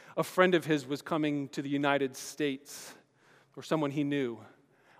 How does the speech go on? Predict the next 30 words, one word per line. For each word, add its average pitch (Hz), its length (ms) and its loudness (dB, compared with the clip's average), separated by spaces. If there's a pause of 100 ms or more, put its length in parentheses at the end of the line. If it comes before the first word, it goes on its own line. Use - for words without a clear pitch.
(160)
All 196 280 12
they 202 180 6
had 185 260 6
ever 185 320 6
seen 175 380 2
about 143 260 6
the 147 60 -4
United 139 340 4
States - 500 -4
was 139 240 -4
on 135 240 -2
television 143 580 -2
and 123 140 -2
movies. 123 460 -8 (640)
So - 200 2
when 175 180 4
he 175 100 2
got 175 300 6
to 170 100 -8
the 143 180 -2
airport, 147 480 0
he - 160 -10
was, 131 220 -6
like, 131 280 0 (240)
afraid 151 580 2
of 120 140 -4
what 151 200 4
he 160 140 -4
might 131 300 0
see. 123 520 -4